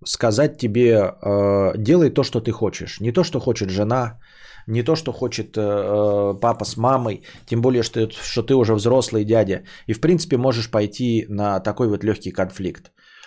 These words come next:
Э, жена не должна, э, определять то, что ты делаешь, э, в своей жизни. Э, ты должен у-, уметь и мочь делать то, что ты хочешь. Вот. Как самостоятельная личность. Не как мужчина,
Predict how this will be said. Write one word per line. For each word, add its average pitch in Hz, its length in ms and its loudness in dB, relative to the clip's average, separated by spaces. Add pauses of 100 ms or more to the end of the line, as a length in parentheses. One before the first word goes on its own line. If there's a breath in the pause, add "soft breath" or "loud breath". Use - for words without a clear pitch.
(200 loud breath)
Э, 98 880 -2
жена 151 360 2
не 165 100 0
должна, 147 640 2
э, 98 540 -2
определять 113 420 0
то, 117 100 0
что 110 160 -4
ты 98 140 -2
делаешь, 98 500 0
э, 87 180 -4
в - 60 -12
своей 90 280 -4
жизни. 82 420 -8 (560 soft breath)
Э, 104 300 2
ты 139 160 0
должен 113 640 0
у-, 98 280 -6
уметь 170 460 0
и 110 80 -4
мочь - 640 -4 (640)
делать 110 380 2
то, 117 120 0
что 104 160 -6
ты 104 120 -6
хочешь. - 560 -8 (720)
Вот. 95 360 -4 (140)
Как 113 240 0
самостоятельная 113 960 0
личность. 110 460 -4
Не 113 120 0
как 190 220 -4
мужчина, 151 720 -4